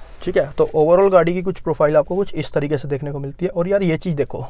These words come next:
अभी इसमें हाइट एडजस्टेड seat नहीं है, but फिर भी आपको ना यहाँ से bonnet अच्छा खासा visible हो रहा है। So मैं यही कहूँगा आपको इस segment के अंदर,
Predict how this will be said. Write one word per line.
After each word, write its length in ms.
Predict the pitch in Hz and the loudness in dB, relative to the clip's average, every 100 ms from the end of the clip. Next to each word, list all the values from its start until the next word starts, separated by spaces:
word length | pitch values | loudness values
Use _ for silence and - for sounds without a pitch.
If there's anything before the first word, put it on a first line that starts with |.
| - | -4
अभी 220 | 147 143 190 | -2 0 -2
इसमें 260 | - 208 | 0 0
हाइट 260 | 175 151 175 | 2 2 2
एडजस्टेड 380 | 175 170 - 175 | 4 2 2 -4
seat 260 | - 156 | -4 -4
नहीं 140 | 143 143 | -2 0
है, 120 | 208 - - - 156 | -2 -6 -14 -2 0
but 100 | - | 2
फिर 140 | 170 | 4
भी 80 | 190 | 4
आपको 180 | 170 220 | 4 4
ना 80 | |
यहाँ 140 | 208 135 | 2 2
से 100 | 160 | 0
bonnet 300 | 139 151 175 | 0 2 2
अच्छा 220 | 175 - | 2 -2
खासा 140 | 160 165 | 0 0
visible 340 | 151 147 139 | 0 0 -2
हो 120 | 131 - | -4 -10
रहा 80 | |
है। 80 | - - - - - - - | -14 -16 -18 -20 -20 -20 -10
So 140 | - 165 | -2 2
मैं 160 | 165 | 4
यही 200 | 196 202 | 6 6
कहूँगा 260 | 190 135 156 | 4 4 6
आपको 220 | 190 208 - | 6 2 -2
इस 160 | 220 196 | -2 -2
segment 500 | - 196 175 185 165 | 6 10 10 8 6
के 80 | 123 | 0
अंदर, 240 | 113 117 | -2 -8